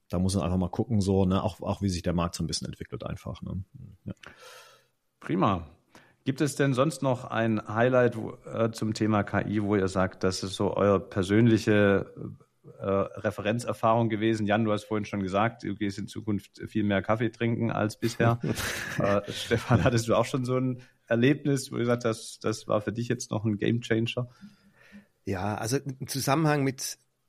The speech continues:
Speaker 3: Automation, also m-, man kann ja auch bestimmte, äh, Tasks aneinander knüpfen, sprich, es passiert irgendwas, dann mach bitte das und mach das. Das hat mir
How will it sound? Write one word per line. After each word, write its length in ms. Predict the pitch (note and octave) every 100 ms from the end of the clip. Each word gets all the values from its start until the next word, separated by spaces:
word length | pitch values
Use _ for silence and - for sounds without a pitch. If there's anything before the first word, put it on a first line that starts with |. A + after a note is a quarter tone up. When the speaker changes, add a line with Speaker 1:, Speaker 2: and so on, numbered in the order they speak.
| _ _ _ _ -
Speaker 3:
Automation, 840 | C#3 D#3 C3 G2+ - A#2 A2+ A2
also 220 | A2 G#2
m-, 680 | G2 E3+ - B2 B2 - - _
man 240 | - A2 A2+
kann 180 | - B2+
ja 140 | B2
auch 180 | A2+ -
bestimmte, 720 | A2 - A#2+ A2 A2+ A2 -
äh, 140 | G#2+ G2+
Tasks 480 | - G2+ A#2+ - -
aneinander 500 | A2+ A#2 G#2+ G#2+ G2+
knüpfen, 380 | - D3 - B2
sprich, 340 | - A#2+ -
es 140 | - -
passiert 400 | - - C#3 C3
irgendwas, 680 | C3+ C3 A#2+ B2 - - -
dann 280 | G#2+ A2
mach 220 | A2 G#2+ -
bitte 240 | G2+ G2
das 280 | A2+ A#2+ -
und 140 | G#2
mach 180 | G2 F#2+
das. 220 | - G#2+
Das 180 | - -
hat 160 | A2+ A2
mir 200 | G#2+